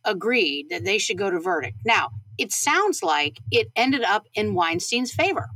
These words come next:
because they went ahead and acquitted him of those two counts. They didn't convict him.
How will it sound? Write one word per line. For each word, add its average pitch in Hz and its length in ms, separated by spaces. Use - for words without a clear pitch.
because 214 280
they 202 120
went 262 220
ahead 180 360
and 185 120
acquitted 247 640
him - 240
of 180 140
those 175 260
two 156 160
counts. - 440
They 196 200
didn't 294 480
convict 208 460
him. - 140